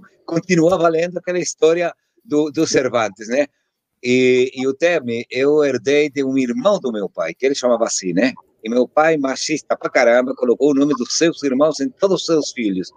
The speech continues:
O único que salvou foi o mais novo, que chama Guido. Olha a sorte.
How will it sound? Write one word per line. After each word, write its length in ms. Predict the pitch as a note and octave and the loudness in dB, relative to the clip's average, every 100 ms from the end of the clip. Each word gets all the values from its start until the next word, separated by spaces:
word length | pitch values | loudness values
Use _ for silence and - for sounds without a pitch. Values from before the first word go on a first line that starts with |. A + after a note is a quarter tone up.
| _ _ | _ _
O 160 | - D#3 | 0 2
único 220 | G#3 G#3 | 2 -4
que 100 | - | -6
salvou 420 | F3+ D#3+ D3 D3+ F3 | -2 0 0 -2 -4
foi 220 | F#3+ G3 | 0 2
o 140 | G#3 | 0
mais 260 | F3+ F3 C3+ | -4 -6 -2
novo, 320 | C3+ C#3+ A#2+ | 2 2 0
que 160 | - C3 | 0 2
chama 220 | B2+ C3 | 2 0
Guido. 340 | B2+ C3+ A#2 G#2+ | 2 2 2 0
Olha 160 | D3 D3 | 2 0
a 40 | |
sorte. 500 | - A#2+ G#2+ F#2 G2+ | -2 -2 -2 -4 -14